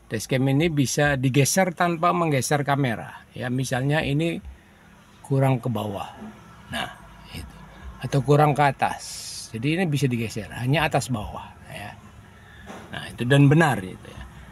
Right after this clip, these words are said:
Nah, sekarang bagaimana switch depan dan belakang? Ini kamera depan ya. Untuk switch kamera belakang tinggal geser aja.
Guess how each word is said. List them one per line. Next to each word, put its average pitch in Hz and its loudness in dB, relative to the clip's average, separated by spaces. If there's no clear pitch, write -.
Nah, 113 -2
sekarang 160 4
bagaimana 156 6
switch 214 0
depan 151 2
dan 131 6
belakang? 110 -6
Ini 175 -2
kamera 170 4
depan 113 2
ya. 107 -8
Untuk 165 2
switch 165 2
kamera 147 6
belakang 147 2
tinggal 151 2
geser 117 -2
aja. 117 -8